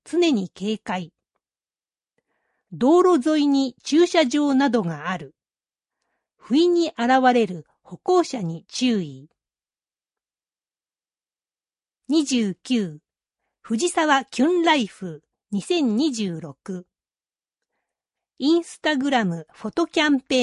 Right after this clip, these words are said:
ーン。みんなに伝えたい、私のお気に入りの藤沢を写真で投稿しよう。市内で見つけたお気に入りの場所、風景、体験など、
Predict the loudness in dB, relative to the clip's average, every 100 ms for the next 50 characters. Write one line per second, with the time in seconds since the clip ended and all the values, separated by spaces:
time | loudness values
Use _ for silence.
0 | 0 -2 -8 -12 -18 _ _ _ _ _
1 | _ _ 2 4 6 4 2 2 -2 -2
2 | -2 -2 -4 -6 -8 _ _ _ _ -8
3 | -2 -2 0 0 0 -2 -8 -4 0 2
4 | 2 2 2 2 0 -2 -4 -2 -2 -2
5 | -4 -8 _ _ -6 -4 -6 _ _ -14
6 | -10 -6 -2 -2 0 -2 0 -2 -2 -2
7 | -2 -2 -4 -4 -2 -2 -4 -8 -16 _
8 | _ _ _ _ _ _ _ _ _ _
9 | _ _ -6 -2 2 2 0 0 0 -2
10 | -6 -10 -8 -6 -8 -10 _ -16 -12 -4
11 | -2 0 0 2 2 2 0 -4 -4 -6
12 | -6 _ _ _ 0 2 2 -4 -10 -10
13 | -14 _ _ -4 -4 -2 -2 -2 0 -2
14 | -4 -10